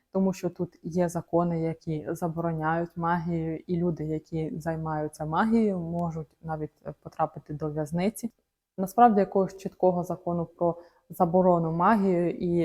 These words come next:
якщо вас зловлять на магії, скільки вам років дадуть і що буде з вами, я не знайшла. Тут все залежить від того, чи постраждала людина під час, е,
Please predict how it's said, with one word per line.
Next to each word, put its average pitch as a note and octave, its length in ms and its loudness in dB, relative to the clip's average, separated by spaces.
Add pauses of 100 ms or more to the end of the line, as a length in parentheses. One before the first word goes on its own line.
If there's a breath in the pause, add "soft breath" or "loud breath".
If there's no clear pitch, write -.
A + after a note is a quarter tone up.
якщо E3 480 0
вас E3 300 0
зловлять E3 420 2
на D#3+ 100 -6
магії, D#3+ 440 -4
скільки E3 380 -6
вам D#3 200 -10
років D#3 360 -4
дадуть D#3+ 540 -4
і D3+ 360 -4
що - 200 -2
буде D#3 300 -2
з D3+ 80 -10
вами, D#3 300 -2 (360 soft breath)
я F3+ 160 4
не E3+ 220 0
знайшла. G3+ 520 0 (340 loud breath)
Тут C4 140 2
все G#3 260 2
залежить F#3 460 2
від E3+ 140 -4
того, E3+ 300 0
чи E3 400 -2 (220)
постраждала F3 720 2
людина G3+ 520 0
під F#3 140 -12
час, F3+ 400 -2
е, D#3+ 160 0